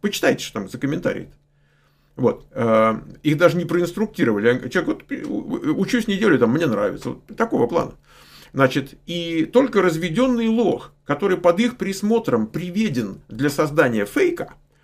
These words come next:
вот только он может оставлять комментарии. А если человек говорит, «Так у них же лицензии нет». Он не студент, и он не имеет права, и он якобы что-то нарушил. Я хочу сказать, до какой степени низости, до какой степени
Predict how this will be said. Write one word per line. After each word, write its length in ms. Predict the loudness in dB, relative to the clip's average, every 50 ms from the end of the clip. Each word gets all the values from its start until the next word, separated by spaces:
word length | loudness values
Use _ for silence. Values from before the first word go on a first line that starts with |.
| _ 0
вот 240 | 2 2 2 4
только 240 | 2 2 2 2 2
он 400 | 0 2 2 0 2 0 -2 -6 -10 -6
может 340 | -2 0 0 0 0 -2 -4
оставлять 440 | -8 -6 -4 -2 0 0 0 0 0
комментарии. 500 | -2 -2 -2 -2 -2 -2 -2 -2 -4 -6
А 120 | -2 -2 0
если 260 | 0 -2 -4 -4 -8
человек 320 | -8 -4 -2 0 0 0
говорит, 220 | 0 0 0 0 -2
«Так 100 | -6 -6
у 60 | -4
них 140 | -2 -2 0
же 120 | 0 -2
лицензии 460 | -4 -2 -2 -2 0 0 0 0 0
нет». 240 | 0 0 0 -2 -6 -14 _ _ _ -10 _
Он 180 | 2 2 4 4
не 120 | 4 2
студент, 480 | 0 -2 -4 -4 -2 0 0 0 0 0
и 80 | 2 2
он 200 | 4 4 4 2
не 220 | 2 2 2 2
имеет 320 | 2 4 2 2 0 -2 -4
права, 300 | -2 -2 0 0 0 0
и 120 | 0 2
он 140 | 0 2 4
якобы 320 | 2 2 2 2 -2 -4
что-то 240 | -4 -4 -2 -2 0
нарушил. 580 | 2 4 6 6 6 6 4 2 0 -4 -4 -8 -12 -16 -16 -18 -20 -20 _ -12
Я 320 | -4 0 0 0 0 0 -2
хочу 220 | -4 -2 -2 -2 -4
сказать, 380 | -2 -4 0 0 0 0 0 -4 -8
до 180 | -2 0 0 0
какой 520 | 2 0 -2 0 -2 -2 0 0 -2 -6 -8
степени 720 | -10 -10 -10 -8 -8 -4 -2 -2 -2 0 -2 0 0 0
низости, 960 | 0 0 0 0 0 0 -2 -2 -2 -4 -4 -4 -8 -12 -14 -14 -12 -12 -14 -18 _ _ _ -20 -20 _ -2
до 140 | 0 0
какой 300 | 2 2 0 0 -2 -4
степени 560 | -4 -4 -4 -4 -4 -2 -2 0 0 0 -2